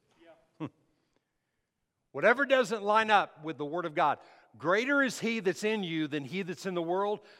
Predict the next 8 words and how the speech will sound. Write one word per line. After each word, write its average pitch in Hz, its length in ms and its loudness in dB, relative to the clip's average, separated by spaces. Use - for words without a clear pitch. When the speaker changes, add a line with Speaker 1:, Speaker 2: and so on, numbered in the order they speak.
Speaker 2:
but 151 220 -4
yet 190 280 2
something 175 680 2
is 143 140 -12
trying 202 300 0
to 170 60 0
intimidate 160 720 0
you. 139 400 -10